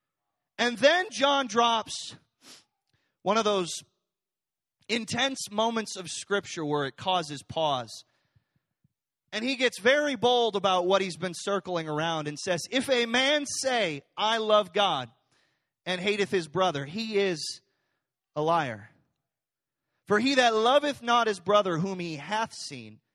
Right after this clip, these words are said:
how can he love God who he hasn't seen?" See, that's why in verse twelve he throws that sentence in there that seems almost like a non sequitur, "No man hath seen God at any time."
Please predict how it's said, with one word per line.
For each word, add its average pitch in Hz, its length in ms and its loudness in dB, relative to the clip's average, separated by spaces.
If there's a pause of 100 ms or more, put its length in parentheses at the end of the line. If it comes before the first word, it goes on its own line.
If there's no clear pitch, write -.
(460)
how 208 240 0
can 262 180 -6
he 226 120 -2
love 180 360 0
God 175 380 -2
who 160 180 0
he 151 220 -6
hasn't 139 460 -6
seen?" 104 320 -16 (1300)
See, - 100 -10
that's 170 240 0
why 165 400 0
in 151 160 -10
verse 147 220 -4
twelve 165 380 -2
he 143 180 -8
throws 160 400 0
that 143 260 -4 (720)
sentence 175 520 -6
in 180 140 -8
there 156 140 -4
that 143 160 -4
seems 185 320 -10
almost 170 380 -6
like 156 180 -6
a 151 60 -6
non 151 260 -4
sequitur, 151 480 -4
"No 170 220 -2
man 175 240 -4
hath 160 220 -8
seen 156 320 -12
God 151 360 0 (300)
at 151 120 -2
any 151 220 -4
time." 156 480 -4